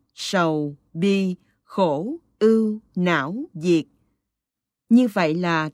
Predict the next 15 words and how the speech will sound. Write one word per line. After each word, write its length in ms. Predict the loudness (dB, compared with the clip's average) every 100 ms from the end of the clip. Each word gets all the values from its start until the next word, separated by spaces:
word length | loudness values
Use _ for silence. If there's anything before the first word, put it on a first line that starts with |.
| -2
toàn 300 | 0 0 0
bộ 240 | -2 -2
khổ 320 | -2 -2 -2 -2
uẩn 280 | -2 -2
này 320 | -2 0 -2 -4 -6
đoạn 360 | -2 -2 -4 -2
diệt. 220 | 0 0 _ _ _ _ _ _ _ _ _ _ -2
Này 400 | 0 2 2 0 -2
các 200 | -6 -2
tỷ 220 | -2 -2
kheo, 380 | -4 -4 -4 -8 _ _ _ 2
như 200 | 2 2
vậy 380 | 0 -2 -2 -2
gọi 220 | -2 0
là 420 | 0 -2 -2 -4